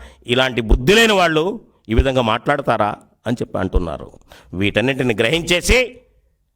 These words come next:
ఇలాంటి వా-, వాళ్ళ మీద మా వాళ్ళు ఏదైతే వాళ్ళు చేసే అవినీతిని బయటపెడుతున్నారని చెప్పేసి నాయకుల మీద, పార్టీ వాళ్ళ మీద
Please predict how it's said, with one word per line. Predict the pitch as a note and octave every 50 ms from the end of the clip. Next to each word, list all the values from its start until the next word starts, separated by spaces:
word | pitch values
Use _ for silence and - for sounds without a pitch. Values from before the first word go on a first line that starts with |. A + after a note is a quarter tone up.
| _ _ -
ఇలాంటి | G#2+ A#2+ C#3+ D3+ D#3 C3+ C#3
వా-, | C#3+ C#3 C3+ C#3 C3
వాళ్ళ | C3 C#3+ D3 D3
మీద | D3 D#3+ F#3 G3 D#3+ - - - _ -
మా | - E3+ F#3+ G3
వాళ్ళు | G3 G#3+ A#3 B3+ B3+ A#3 F#3+ B2+ - - _ -
ఏదైతే | C#3 F3+ A3 A#3+ B3 A#3 A#3 A#3 A#3 G3+ - - - -
వాళ్ళు | - D#3 F#3+ A3 G#3+
చేసే | G#3 A3+ B3+ A#3 - A#3
అవినీతిని | G#3+ A3+ B3+ C#4 B3 A3 A#3+
బయటపెడుతున్నారని | F#3 F#3+ A3+ C4+ D#4 D4+ D4+ C#4+ - C#4 C4 C4 C4 A#3+ G3 A#3
చెప్పేసి | - - A3+ G3+ - G#3 G3
నాయకుల | F3 F3 F#3 A3 G#3+ - G#3 G3
మీద, | F#3 F3 E3 E3+ E3+ F#3 G3 F3 - - - _ - -
పార్టీ | D3 E3+ - - F#3+ F#3+
వాళ్ళ | F3 E3 D#3+ D#3+
మీద | D3+ D3 C#3+